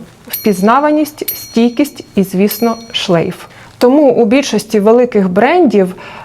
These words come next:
флагманські популярні аромати мають гарний шлейф. Давайте розглядати на прикладах. Chanel і два найвпізнаваніших шлейфи —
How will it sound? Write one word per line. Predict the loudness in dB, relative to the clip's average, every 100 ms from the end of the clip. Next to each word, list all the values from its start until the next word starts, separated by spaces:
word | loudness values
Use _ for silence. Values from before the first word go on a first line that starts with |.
| -2
флагманські | 0 2 0 -2 -4 -4
популярні | -2 0 2 2 2 -2 -2
аромати | -2 0 2 2 0 -2 -4
мають | -2 0 0
гарний | 0 -2 0 -2 -4
шлейф. | -4 -4 -4 -2
Давайте | 0 2 0 0 -2 -2
розглядати | -4 0 0 2 0 0
на | -2
прикладах. | 0 -2 -2 -4 -8 -8 -8 -10 -10 _
Chanel | -6 0 2 2 0
і | 0
два | 0 0 2
найвпізнаваніших | 2 0 0 0 2 2 2 2 0 0 -2 -2
шлейфи — | 0 2 2 -2